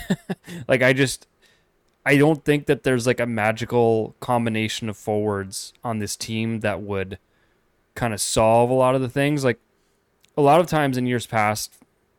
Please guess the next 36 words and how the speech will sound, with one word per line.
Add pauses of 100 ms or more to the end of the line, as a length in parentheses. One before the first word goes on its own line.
with
the
Ducks
or
with
different
teams,
I've
often
felt
like, (460)
hey,
there
is
a (220)
clear-cut, (1040)
not
solution,
but
there
is
an
optimal
way
to
organize
these
lines.
And
I
feel
like
with
this
Ducks
team,